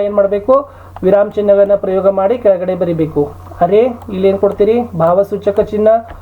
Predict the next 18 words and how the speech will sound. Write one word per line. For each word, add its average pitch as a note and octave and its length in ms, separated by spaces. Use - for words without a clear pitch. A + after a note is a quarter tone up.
ವಹ A3 120
ಕ್ರಿಕೆಟ್ G#3+ 380
ಕಾ A3 80
ಮ್ಯಾಚ್ G3+ 320
ದೇಖಕರ್ A3 480
ತೋ G3+ 100
ಆನಂದ G#3 300
ಹಿ B3 100
ಆ F#3 40
ಗಯಾ। E3 220
ಶುರು C4+ 300
ಮೇ A3+ 100
ತೋ A3+ 100
ಆನಂದ G#3 280
ಹಿ A#3+ 100
ಆ F#3 40
ಗಯಾ। D3+ 200
ಮ್ಯಾಚ್ G3 240